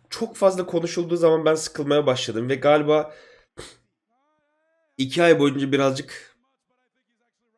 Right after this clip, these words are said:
sıkıntı yaşayabiliriz bu konuda. "Oo, senin fikrinin önemi yok." dedi K O'ya.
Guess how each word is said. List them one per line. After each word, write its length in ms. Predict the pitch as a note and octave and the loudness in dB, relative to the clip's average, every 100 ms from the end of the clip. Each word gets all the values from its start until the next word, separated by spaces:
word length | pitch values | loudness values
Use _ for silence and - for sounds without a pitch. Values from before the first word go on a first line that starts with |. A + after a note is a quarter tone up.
| _ _ | _ _
sıkıntı 360 | - - B2+ B2+ | -20 -14 -6 -4
yaşayabiliriz 500 | B2+ C3 A#2+ A#2 G#2+ | -2 -2 0 -2 -4
bu 60 | |
konuda. 320 | - G2 F2 F2 _ _ _ C4+ E4 G4 F4+ D#4 D4 A#3 F4 F4 E4 F4 D#4+ D#4 C#4 D4+ D4 F#3 G#3+ C4+ D4+ _ _ _ _ _ - | -8 -10 -10 -14 _ _ _ _ _ _ _ _ _ _ _ _ _ _ _ _ _ _ _ _ _ _ _ _ _ _ _ _ -6
"Oo, 1160 | A2+ B2+ B2+ B2 A#2+ A2+ G#2+ G2+ F2 E2+ - - | 0 2 2 2 2 2 0 -2 -4 -6 -12 -18
senin 320 | - C3 C#3+ | -10 -8 -8
fikrinin 440 | C3 C#3 B2 C#3 | -6 -8 -6 -4
önemi 360 | D3 - C3+ C#3 | -2 2 2 2
yok." 200 | C#3 C3+ | 0 -2
dedi 320 | A#2+ G2+ - | -6 -6 -12
K 200 | - G2+ | -10 -6
O'ya. 160 | G2 | -6